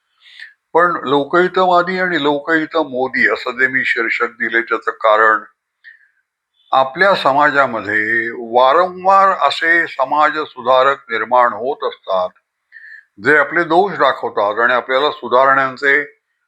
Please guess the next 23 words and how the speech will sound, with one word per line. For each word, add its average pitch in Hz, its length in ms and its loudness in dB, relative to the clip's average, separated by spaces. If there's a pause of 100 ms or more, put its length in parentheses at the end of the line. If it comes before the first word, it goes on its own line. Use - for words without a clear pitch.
सुधारणांचे 131 760 2
मार्ग 123 680 0
दाखवत 107 460 -2
असतात. - 380 -14 (520)
आणि 135 140 0
नुसते 143 340 0
मार्ग 147 420 2
दाखवून 156 460 -2
चालत 120 340 0 (100)
नाही, 104 160 -10
तर 135 180 -10 (100)
आपल्याला 135 720 2
त्या 135 240 2
मार्गावरून 117 800 0
चालण्यासाठी 110 920 -4 (520)
आपल्या 185 380 2
पायात 170 460 2
बळ 180 460 4
येईल, 131 400 0 (1800)
आपल्या 139 320 2
मनाला 180 400 4
उभारी 175 600 2
येईल, 101 340 2